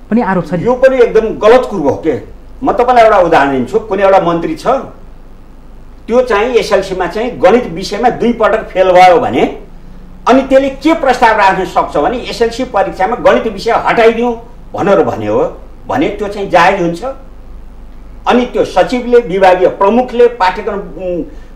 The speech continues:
Speaker 2: विकासको चाहिँ निर्देशकले "ठिक हो हजुरले भनेको कुरा" भनेर त्यो चाहिँ लागू गर्न चाहिँ हुन्छ? हो, यहाँ कुरो त्यही छ।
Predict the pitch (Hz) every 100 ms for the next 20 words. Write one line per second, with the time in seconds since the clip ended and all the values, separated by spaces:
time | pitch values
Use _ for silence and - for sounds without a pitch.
0 | 160 202 220 208 220 - 156 127 175 214
1 | 247 247 - 247 269 - - - - 320
2 | 285 240 220 269 240 165 214 233 240 220
3 | 190 214 220 220 208 190 196 202 196 202
4 | 208 143 165 - 262 - - - - -
5 | - - - - - - - - 151 269
6 | 226 233 254 254 220 - -